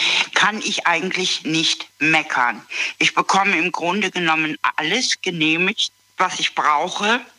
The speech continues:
auch an Medikamenten. Was gerade meine Vorrednerin gesagt hat, äh, mit der Zuzahlung, das ist ja allgemein so. Jeder muss für jedes Medikament fünf Euro dazu bezahlen. Das muss ich auch.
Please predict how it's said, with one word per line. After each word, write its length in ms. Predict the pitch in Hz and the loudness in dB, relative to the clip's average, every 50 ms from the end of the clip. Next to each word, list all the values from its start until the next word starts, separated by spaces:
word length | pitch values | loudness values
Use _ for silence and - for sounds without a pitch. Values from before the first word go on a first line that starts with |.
| _ _ _ _ _ _ _ _ _ _ _ _ - - - | _ _ _ _ _ _ _ _ _ _ _ _ -6 -2 0
auch 240 | - - 175 - - | 2 2 2 0 -2
an 160 | - 147 160 | -2 -2 0
Medikamenten. 840 | 175 175 - 160 156 - 165 165 143 143 143 139 139 - - 220 220 - - - - - - - - - - - | -2 0 0 -2 0 0 0 0 2 0 0 0 0 0 -2 -2 0 -2 -2 0 0 2 2 2 0 -2 0 0
Was 280 | - 160 175 - - | 0 2 2 0 -2
gerade 320 | - - 170 175 170 170 170 | -2 2 2 2 2 2 2
meine 560 | 165 160 156 156 147 143 143 139 135 131 - - | 2 2 2 2 2 2 2 0 0 -2 -6 -8
Vorrednerin 720 | - - 175 180 196 220 220 214 214 214 208 196 202 202 196 | -2 2 2 2 4 2 0 0 0 0 0 0 0 0 -2
gesagt 520 | - 185 - - 180 175 - - - - | -2 -2 0 0 0 2 0 -2 -2 0
hat, 360 | 175 175 170 - - - - - - - - - - - - - - - _ - | 0 0 0 0 -2 -4 -4 -4 -6 -6 -4 -2 -2 -2 -2 -4 -4 -6 _ 2
äh, 260 | 165 175 175 170 165 | 4 4 6 4 4
mit 240 | 165 170 170 165 - | 2 0 -2 -2 0
der 140 | 160 156 - | -2 -2 0
Zuzahlung, 960 | - - - 269 285 294 294 - - - 175 139 139 139 135 127 135 120 117 - - | 0 0 2 2 0 0 0 0 2 2 4 2 2 0 0 -2 -4 -6 -4 -4 -2
das 240 | 170 165 - - - | -2 -2 -2 -4 -4
ist 340 | - 160 - - - - - | -2 -2 -2 -2 -2 0 2
ja 140 | 151 139 - | 2 2 2
allgemein 640 | - 151 151 156 151 147 139 147 151 156 165 160 156 | 2 0 -2 -2 -2 0 0 2 2 2 0 0 -2
so. 240 | - 127 117 101 - - | -2 -2 -4 -4 -6 -8
Jeder 540 | - 143 185 202 202 196 165 151 135 131 - - - | -4 0 2 2 2 2 2 0 0 -2 -6 -10 -6
muss 320 | 139 165 175 180 - - | -4 -4 -2 -2 -2 -2
für 140 | - - 151 | -2 -2 -2
jedes 580 | 143 139 156 170 180 175 233 247 - - - | 0 2 2 2 2 0 0 -2 -2 -2 0
Medikament 760 | - 160 156 143 131 - - 151 131 131 139 135 139 147 165 - | -2 -2 -2 -2 -2 0 0 0 2 2 2 2 2 0 -2 -6
fünf 420 | - - - 175 165 175 165 - - | -4 -2 0 0 0 0 -2 -2 0
Euro 280 | - 143 139 135 170 170 | 0 0 0 -2 -2 -2
dazu 340 | - 180 170 - - 156 139 | -2 -2 -2 -4 -4 -2 -2
bezahlen. 400 | 131 135 - - 131 127 135 131 | -2 -2 0 0 0 2 2 0
Das 200 | 139 135 - - | 0 -2 -2 -4
muss 180 | 170 156 - | -2 -2 -2
ich 160 | 151 135 131 | 0 2 2
auch. 400 | 131 127 117 117 123 - - - | 2 2 2 0 -4 -6 -10 -16